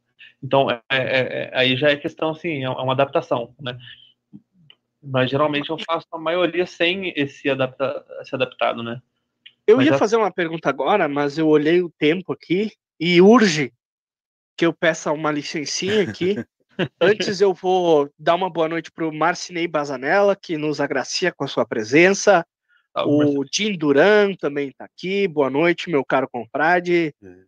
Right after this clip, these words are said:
Speaker 2: Ah, Alexandre Lampert, não sei se nós já tinha dado boa noite pra ele. O Igor Monteiro também. Enfim. E eu vou guardar uma pergunta aqui pra ti, mas antes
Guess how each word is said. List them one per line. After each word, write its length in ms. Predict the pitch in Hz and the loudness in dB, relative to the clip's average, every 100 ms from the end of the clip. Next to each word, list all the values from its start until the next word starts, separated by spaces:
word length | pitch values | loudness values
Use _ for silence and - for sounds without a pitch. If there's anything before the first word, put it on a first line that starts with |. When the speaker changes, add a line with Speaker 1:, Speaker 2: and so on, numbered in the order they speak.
| - | -2
Speaker 2:
Ah, 760 | 139 143 139 139 143 143 147 156 | 2 4 4 4 4 2 2 2
Alexandre 600 | 165 147 202 208 185 147 | 0 2 2 2 0 -2
Lampert, 640 | 139 190 202 - 196 180 - | 0 0 0 0 0 0 -8
não 160 | 147 | -12
sei 200 | 143 175 | -8 -8
se 120 | 160 160 | -8 -6
nós 140 | 147 | -6
já 100 | 143 | -6
tinha 200 | - 139 | -6 -2
dado 200 | 131 127 | -2 -2
boa 140 | 123 | -4
noite 240 | 117 117 - | -4 -8 -6
pra 140 | - | 4
ele. 300 | 147 196 185 | 8 8 8
O 120 | 170 185 | 4 4
Igor 380 | 190 170 151 | 0 2 2
Monteiro 840 | 147 143 143 120 - 175 196 202 160 | 0 -2 -2 -4 -6 2 2 2 -2
também. 580 | - 127 135 185 208 202 _ _ _ - | -6 -6 -2 -2 -2 -6 _ _ _ -8
Enfim. 400 | 208 190 131 110 _ _ _ _ _ _ | -8 -6 -8 -8 _ _ _ _ _ _
E 140 | 165 202 | 0 4
eu 320 | 226 233 233 _ - | 4 2 -10 _ -2
vou 160 | 175 | 0
guardar 360 | 208 208 190 180 | 2 0 0 -2
uma 120 | 190 | -2
pergunta 460 | 180 170 160 165 160 | -4 -6 -6 -10 -12
aqui 180 | - 170 | -14 -12
pra 240 | - 135 | -8 -8
ti, 280 | - - 220 | -8 -6 -4
mas 360 | 196 156 147 | 0 0 0
antes 720 | 170 202 208 185 143 - - | 0 0 0 -4 -4 -6 -8